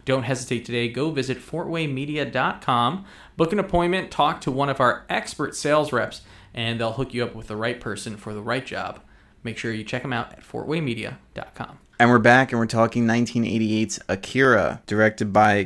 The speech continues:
Speaker 2: Katsuhiro Otomo, starring a lot of Japanese people who I'm not going to pronounce.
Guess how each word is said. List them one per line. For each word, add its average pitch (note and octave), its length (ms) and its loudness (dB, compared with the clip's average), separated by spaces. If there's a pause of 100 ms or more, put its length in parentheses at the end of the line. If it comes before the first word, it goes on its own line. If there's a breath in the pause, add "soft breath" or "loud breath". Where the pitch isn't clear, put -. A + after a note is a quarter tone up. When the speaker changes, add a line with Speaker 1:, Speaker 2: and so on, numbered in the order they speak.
(120)
Speaker 2:
Katsuhiro C3 1000 4 (240)
Otomo, C#3+ 720 -2
starring A2 320 4
a G#2 60 0
lot A2 220 4
of A2 100 0
Japanese A2 500 2
people G#2+ 360 -2
who G#2+ 100 -2
I'm G#2 100 0
not G#2 200 0
going G#2 260 -2
to - 100 -12
pronounce. A2 640 0